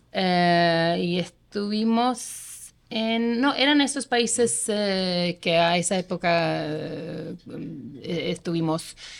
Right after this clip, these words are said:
Y, em, queríamos seguir expandiendo y,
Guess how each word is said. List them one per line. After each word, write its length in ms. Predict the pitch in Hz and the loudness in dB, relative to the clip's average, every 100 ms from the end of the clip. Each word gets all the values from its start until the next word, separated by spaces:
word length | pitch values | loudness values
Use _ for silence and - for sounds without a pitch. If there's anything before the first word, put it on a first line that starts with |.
| - - _ _ - | -20 -20 _ _ -6
Y, 680 | 233 262 277 311 349 349 - - | 2 6 8 8 8 4 -4 -10
em, 720 | - 196 190 185 180 180 180 - | -4 -2 2 2 2 0 -2 -6
queríamos 480 | - 165 165 185 233 | 0 0 2 0 0
seguir 360 | 233 226 214 226 | 2 2 2 -2
expandiendo 840 | 214 - 180 165 165 135 156 320 - _ - | -2 -2 -2 0 0 0 0 -2 -4 _ -14
y, 580 | 208 190 175 170 170 175 | -6 -2 0 -2 -4 -8